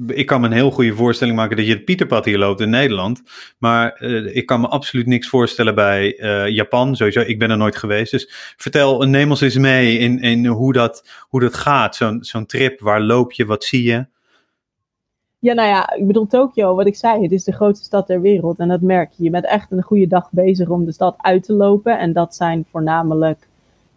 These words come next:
Speaker 2: ja, een soort provinciale wegen zou ik het willen noemen. Allemaal wel twee of vier baans en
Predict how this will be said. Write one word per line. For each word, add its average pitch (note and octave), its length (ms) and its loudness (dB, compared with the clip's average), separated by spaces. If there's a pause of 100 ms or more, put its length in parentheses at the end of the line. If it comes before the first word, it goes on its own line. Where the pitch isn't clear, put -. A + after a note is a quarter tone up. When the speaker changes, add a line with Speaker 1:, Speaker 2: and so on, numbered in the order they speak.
Speaker 2:
ja, C#3+ 320 -6
een E3 480 0
soort F3 240 -2
provinciale E3 640 0
wegen E3+ 300 0
zou D#3+ 160 0
ik D#3 60 -4
het D#3+ 80 -8
willen D#3 280 0
noemen. D3 360 -2 (100)
Allemaal D#3+ 360 0
wel D#3+ 140 -2
twee E3 320 -2
of E3 80 -6
vier E3 300 0
baans E3 500 -2
en D3+ 280 -4